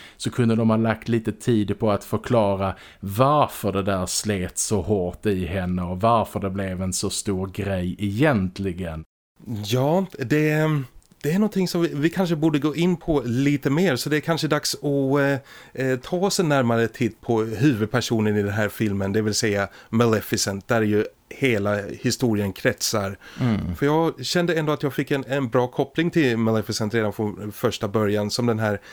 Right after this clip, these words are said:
Speaker 2: eh, kärvänliga och, ja, vad ska man säga, otroligt naiva lilla fen som, eh, aldrig har varit med om någonting ont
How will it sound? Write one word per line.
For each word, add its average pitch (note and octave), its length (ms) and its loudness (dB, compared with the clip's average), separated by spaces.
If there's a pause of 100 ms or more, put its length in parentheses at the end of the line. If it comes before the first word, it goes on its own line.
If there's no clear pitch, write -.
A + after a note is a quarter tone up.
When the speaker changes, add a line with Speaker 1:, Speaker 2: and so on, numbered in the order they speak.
(280)
Speaker 2:
eh, A2 380 -2
kärvänliga A2 800 0
och, A2 360 0 (360)
ja, B2 80 -2
vad A#2 140 -2
ska - 100 0
man A2 80 0
säga, A#2 200 -2
otroligt A2 720 0
naiva A2 720 2
lilla G#2+ 280 2
fen G2+ 440 0 (320)
som, A2+ 580 2
eh, G#2+ 220 2 (180)
aldrig A2 520 0
har G2+ 640 0 (220)
varit G#2 540 -2
med B2 240 2
om G#2+ 280 0
någonting G#2 580 -2 (540)
ont B2+ 520 2